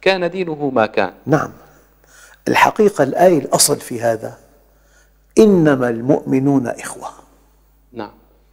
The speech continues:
Speaker 2: وفي ملمح دقيق جدًا.
Speaker 1: نعم.
Speaker 2: ما لم يكن انتماؤك إلى مجموع المؤمنين فلست مؤمنا. الإيمان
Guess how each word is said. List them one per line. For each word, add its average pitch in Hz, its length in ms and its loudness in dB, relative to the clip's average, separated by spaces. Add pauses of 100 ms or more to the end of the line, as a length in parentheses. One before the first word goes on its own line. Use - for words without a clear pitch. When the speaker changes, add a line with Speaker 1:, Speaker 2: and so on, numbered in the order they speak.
(380)
Speaker 2:
وفي 127 280 -4
ملمح 151 400 2
دقيق 143 440 -2
جدًا. 143 380 -4 (500)
Speaker 1:
نعم. 107 200 -18 (500)
Speaker 2:
ما 143 180 4
لم 127 260 0
يكن 143 340 0 (280)
انتماؤك 131 800 0 (540)
إلى 147 220 6
مجموع 131 420 2
المؤمنين 139 540 0
فلست 147 400 -2
مؤمنا. 123 460 -2 (720)
الإيمان 160 680 4